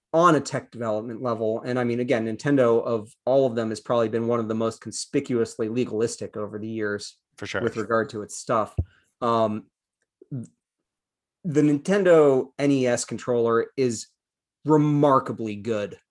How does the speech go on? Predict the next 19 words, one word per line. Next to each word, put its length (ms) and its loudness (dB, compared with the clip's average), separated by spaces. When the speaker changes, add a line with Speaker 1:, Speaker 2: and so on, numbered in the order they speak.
Speaker 1:
for 180 2
its 160 0
time, 380 0
but 140 0
even 320 -2
now, 280 0
if 160 -8
you, 460 -6
if 180 -8
you 60 -12
play 220 -8
an 60 -8
N 120 -8
E 100 -6
S, 200 -8
it 80 -16
still 320 0
is, 320 -6
um, 380 -6